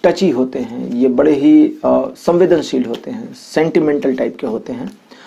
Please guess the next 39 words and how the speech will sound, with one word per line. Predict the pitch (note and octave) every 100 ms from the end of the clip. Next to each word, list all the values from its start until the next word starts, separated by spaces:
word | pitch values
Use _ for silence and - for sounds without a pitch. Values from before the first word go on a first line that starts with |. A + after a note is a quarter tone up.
| - - _ -
तो | - F3
इसलिए | - E3 D#3
मैंने | D3 C3 B2+
इनको | B2+ B2 B2+
लिया | A2+ B2+ D#3
है | C#3+ E3 - - - - - - _ _ - - -
क्योंकि | - A2+ C3+
ये | B2 C3
बड़े | B2 B2
पसंद | - - D3+ D3+
हैं | C#3+
मुझे | C3 D#3 G3+ - C3
और | B2
ये | B2+
बहुत | A2+ C3+ E3 -
ही | E3+
अच्छी | C#3+ - D#3+
और | D#3+
प्यारी | - C3+ C#3
खबरें | C3 B2+ B2+
लेकर | A#2 G#2+ B2
आते | G#2 A2+
हैं। | G#2
तो | B2
मैं | B2
भी | C#3
चाहता | D3+ C#3 D3+
हूँ | E3
जुलाई | C3 C3 B2+
के | C3
महीने | A#2+ B2
में | C#3+
ये | D3 B2+
आपके | A2+ -
लिए | A#2+ B2 -
अच्छी | B2+ -
खबरें | B2+ B2 C3
लेकर | C3 B2+ C#3
आएँ। | F3+